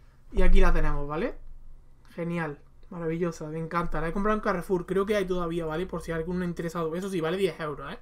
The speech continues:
<laughs> Esta, esta mierda vale diez euros. Pero era un capricho que yo quería y la, la necesitaba.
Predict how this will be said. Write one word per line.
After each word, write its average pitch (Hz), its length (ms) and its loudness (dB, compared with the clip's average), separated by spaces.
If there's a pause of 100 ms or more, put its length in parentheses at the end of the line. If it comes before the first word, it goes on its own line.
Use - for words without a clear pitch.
(140)
<laughs> - 200 -20
Esta, - 300 -2 (720)
esta 190 280 -2
mierda 196 360 2
vale 202 180 2
diez 170 220 0
euros. 156 240 -2 (340)
Pero 165 460 -2 (320)
era 190 180 4
un 202 60 2
capricho 190 460 2
que 208 80 8
yo 180 100 4
quería 196 520 0 (360)
y 165 680 -4
la, 156 160 -4
la 156 200 -6
necesitaba. 151 640 -8